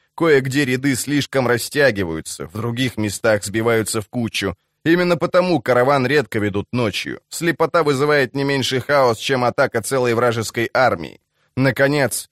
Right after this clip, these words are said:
коротко, коротко, коротко. Колесницы в лагерь. Кочевники только в двух местах атаковали отступающие потоки,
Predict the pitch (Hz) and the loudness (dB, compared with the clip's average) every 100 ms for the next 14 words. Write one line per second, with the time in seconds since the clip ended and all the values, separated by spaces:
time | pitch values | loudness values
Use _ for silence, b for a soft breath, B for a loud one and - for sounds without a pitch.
0 | _ - 175 135 120 - 107 95 - 147 | _ 2 4 6 2 -4 -8 -6 2 4
1 | 131 113 - 104 - 117 107 87 - - | 4 2 -4 -10 0 2 2 0 -8 -20
2 | _ _ _ - 135 123 - 127 110 - | _ _ _ 0 0 0 -2 -2 -2 -2
3 | 107 117 120 90 80 - _ _ _ - | -4 0 0 0 -4 -20 _ _ _ 0
4 | 147 143 165 151 151 143 160 135 143 123 | 0 2 0 0 0 0 -2 0 -2 -2
5 | 135 156 147 151 - 156 123 110 107 117 | -2 -2 0 -2 2 4 4 2 0 0
6 | 113 113 107 101 - 110 120 110 - 117 | 2 4 2 0 -4 0 2 2 0 -2
7 | - 104 143 - 117 | -2 0 0 0 -4